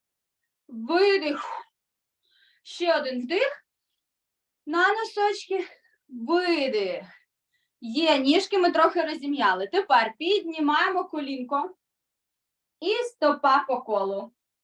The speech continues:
Молодці. Але стоїмо рівненько сьогодні. Сьогодні багато вправ на рівновагу. В один бік і в інший. В один. Друга ніжка.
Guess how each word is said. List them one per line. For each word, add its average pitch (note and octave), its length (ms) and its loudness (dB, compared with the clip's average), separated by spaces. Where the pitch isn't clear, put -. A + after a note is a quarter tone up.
Молодці. A#3+ 760 -2
Але B3+ 240 8
стоїмо D#4+ 380 2
рівненько C4+ 680 2
сьогодні. G3+ 640 -6
Сьогодні G#4 340 0
багато E4 420 4
вправ F4 420 2
на D4 240 2
рівновагу. G#3+ 720 -2
В B3 80 -8
один D4 500 0
бік G4+ 300 2
і G#4 160 2
в C4+ 240 2
інший. A#3+ 600 -4
В A3+ 140 -8
один. A3+ 480 0
Друга G#4 460 6
ніжка. G4 440 4